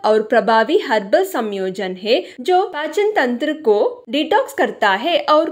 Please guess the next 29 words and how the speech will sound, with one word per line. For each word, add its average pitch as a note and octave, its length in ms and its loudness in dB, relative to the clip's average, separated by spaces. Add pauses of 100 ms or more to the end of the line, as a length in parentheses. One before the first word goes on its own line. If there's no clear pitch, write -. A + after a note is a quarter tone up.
कब्ज F#4 340 2
से A#3 440 0
तुरंत G#4 280 0
राहत B3+ 460 -2
प्रदान A#3 420 4
करता G#3 360 2
है। F#3+ 440 -2 (100)
हमारे D4+ 400 2
प्रभावी A#3+ 580 2
फॉर्मूले A3+ 680 0
में G#3+ 360 -4
प्राकृतिक D#4 680 0
अर्क F4+ 260 0
शामिल G#3+ 500 -2
है, C4 180 0
कैसिया D4 560 0
फिस्टुला। A3+ 640 -2 (360)
अर्क F4+ 420 -4
कब्ज, C#4 340 2 (200)
गैस्ट्रिटिस C4 840 0
और A3+ 260 4
अपच F4 400 0
को C4+ 200 2
ठीक F#4 320 2
करने A#3 420 2
में B3 140 0
मदद D#4+ 360 0
करता G3+ 560 -2
है। G#3 160 -2